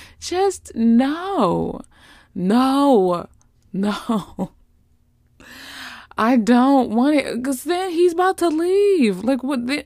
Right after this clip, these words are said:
this makes me even more confused with how he leaves. 'Cause at first I'm like, "Okay, maybe he's gonna go to Nashville with Emma."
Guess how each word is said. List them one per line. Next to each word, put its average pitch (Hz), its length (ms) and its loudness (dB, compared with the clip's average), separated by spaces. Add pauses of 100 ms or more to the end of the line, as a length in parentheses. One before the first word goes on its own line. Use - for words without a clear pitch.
(360)
this 311 260 -2
makes 277 240 0
me 254 120 2
even 233 260 2
more 208 240 -2
confused 165 760 -6
with 170 200 -2
how 190 800 -2 (520)
he 220 220 4
leaves. 190 800 2
'Cause 196 160 -4
at 196 120 4
first 240 240 0
I'm 196 80 0
like, 175 140 -4
"Okay, 165 240 -4
maybe 165 240 -2
he's 170 160 -4
gonna 160 140 -2
go 151 120 -4
to 147 60 -2
Nashville 151 520 -2
with 147 160 -6
Emma." - 320 -6